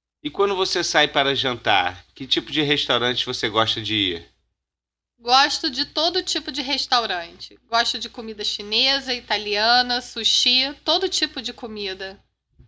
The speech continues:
Speaker 1: Eu também. Gosto de comer diferentes tipos de comida.
Speaker 2: Sim, mas eu gosto mais de alguns tipos de comida do que de outros.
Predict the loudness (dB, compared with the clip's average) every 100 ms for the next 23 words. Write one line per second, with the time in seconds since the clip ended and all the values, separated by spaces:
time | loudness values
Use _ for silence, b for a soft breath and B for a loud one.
0 | 0 2 4 4 6 6 4 -2 -6 2
1 | 2 2 -4 0 2 2 2 4 6 6
2 | 4 4 2 -6 -6 -4 0 2 2 -2
3 | -12 _ _ _ _ _ _ _ _ _
4 | -4 0 2 0 -2 -2 -2 2 2 2
5 | -2 0 2 2 0 -2 0 -4 -2 -4
6 | -6 -8 -8 -8 -8 -8 -4 -2 -2 -4
7 | -8 -4 -4 -2 0 0 0 -6 -12 -10
8 | -10